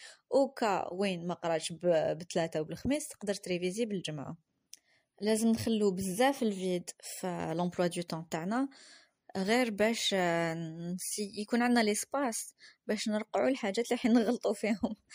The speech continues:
<laughs> باغ اكزومبل، وحده دير، آه، غابور في الخدمه، اي داير تعطات الروح ربع سوايع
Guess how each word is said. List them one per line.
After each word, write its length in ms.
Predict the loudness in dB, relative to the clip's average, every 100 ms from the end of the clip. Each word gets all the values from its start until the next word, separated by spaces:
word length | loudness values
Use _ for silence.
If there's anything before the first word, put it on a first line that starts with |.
| -16 -14
<laughs> 520 | -4 -2 0 -2 -6 -10 -12 -12 0
باغ 100 | 0
اكزومبل، 300 | 2 2 2
وحده 180 | 2 0
دير، 280 | 2 2 2
آه، 440 | 0 0 0 -2 -4 -2
غابور 360 | -2 0 -4
في 80 | -4
الخدمه، 440 | -10 -10 -8 -12 -14 _ _ _ _ -6
اي 60 | 0
داير 260 | 4 4
تعطات 400 | 2 -2 -2 -2
الروح 240 | -4 -6 -4
ربع 220 | -2 -2
سوايع 680 | -4 -4 -2 0 0 0